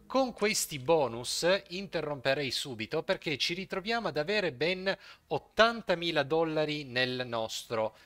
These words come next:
magazzino. Con questi ottantamila vorrei iniziare subito un programma di scavenging, come vedete, che ci permette in questo caso di avere per novanta giorni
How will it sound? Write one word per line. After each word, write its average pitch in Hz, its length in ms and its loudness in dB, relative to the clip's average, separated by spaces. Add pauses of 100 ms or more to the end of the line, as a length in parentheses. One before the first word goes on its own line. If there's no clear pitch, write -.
(120)
magazzino. 113 920 -2 (300)
Con 262 220 0
questi 226 300 -2
ottantamila 143 800 0
vorrei 165 380 0
iniziare 135 580 -2
subito 226 480 -6
un 156 80 -8
programma 151 520 -4
di 135 340 -8
scavenging, 131 880 -2
come 101 240 -8
vedete, 104 640 -2 (340)
che 208 220 0
ci - 220 0
permette 147 1040 -2
in 139 160 -10
questo - 340 -6
caso 185 520 -2
di 165 420 -8
avere 117 680 4
per 127 200 -4
novanta 156 480 -4
giorni 185 600 -4